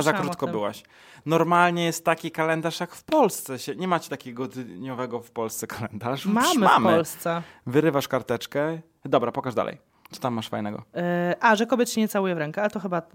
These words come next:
Speaker 2: Nie
Speaker 1: to
Speaker 2: całuje
Speaker 1: nie
Speaker 2: się.
Speaker 1: całuje się, to nie ma tego zwyczaju. E, wymiana książek.
Speaker 2: To tylko
Speaker 1: już
Speaker 2: u nas całują.
Speaker 1: Starsi panowie.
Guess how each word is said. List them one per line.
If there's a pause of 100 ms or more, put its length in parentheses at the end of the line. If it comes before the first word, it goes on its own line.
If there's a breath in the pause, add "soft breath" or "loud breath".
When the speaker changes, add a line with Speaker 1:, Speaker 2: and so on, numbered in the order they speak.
(140)
Speaker 2:
Nie
Speaker 1:
to
Speaker 2:
całuje
Speaker 1:
nie
Speaker 2:
się.
Speaker 1:
całuje
się,
to
nie
ma
tego
zwyczaju. (580 loud breath)
E,
wymiana
książek.
Speaker 2:
To
tylko
Speaker 1:
już
Speaker 2:
u
nas (320)
całują.
Speaker 1:
Starsi
panowie.